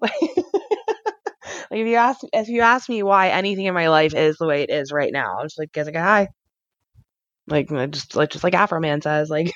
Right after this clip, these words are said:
<laughs> yeah, my, my other kid isn't very relevant towards weed. Like, he didn't, <laughs> you know what I mean? Like, weed was so far removed from my life that there's, like, not much to talk about in regards to him. Like,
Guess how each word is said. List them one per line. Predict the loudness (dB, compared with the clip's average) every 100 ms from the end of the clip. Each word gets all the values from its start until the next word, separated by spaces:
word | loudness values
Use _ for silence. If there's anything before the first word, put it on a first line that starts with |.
| -6
<laughs> | -4 -4 -2 -2 -2 -4 -8 _ _ _ _ _ _ -6
yeah, | 2 6 6 6 2
my, | -2 -2 -2
my | -2 2
other | 4 2
kid | 2 2 2
isn't | 2 0 -2
very | 0 0
relevant | 0 0 0 -2 -4 -6 -8
towards | -4 -4 -6
weed. | -6 -2 0 0 -2 -6 _ _
Like, | -20 -12
he | -6
didn't, | -4 -6 -10
<laughs> | -14 -14 _ _ -4
you | 0
know | 0
what | -2 -4
I |
mean? | -2 -2 -2
Like, | -4 -2 -2 -2 0 2
weed | 4 4
was | 2 0
so | 0 2
far | 4 4
removed | 2 -2 -4
from | -4
my | -2 0
life | 2 2 2
that | -4 -10
there's, | -10
like, | -8 -6
not | -8 -8
much | -10 -10
to | -14
talk | -2 0 0
about | 0 2 2 -2 -18 -20 -20 _ _
in | -6 -2
regards | 2 2 0 -6
to | -4
him. | -2 -2 -4 -8 _ _ _ _ _ _ _ _ _ _ _ _ _ _ _
Like, | -20